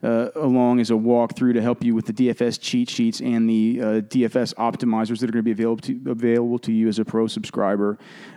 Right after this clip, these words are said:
Um, and then the Waiver Wire podcasts, which are a great,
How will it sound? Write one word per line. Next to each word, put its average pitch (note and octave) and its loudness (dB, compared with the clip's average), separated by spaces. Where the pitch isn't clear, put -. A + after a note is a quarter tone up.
Um, A2 -2
and C#3 4
then C#3 4
the C#3 6
Waiver D#3+ 2
Wire G2+ 0
podcasts, F2 -6
which A#2 -2
are A#2 2
a A2+ 2
great, B2+ -2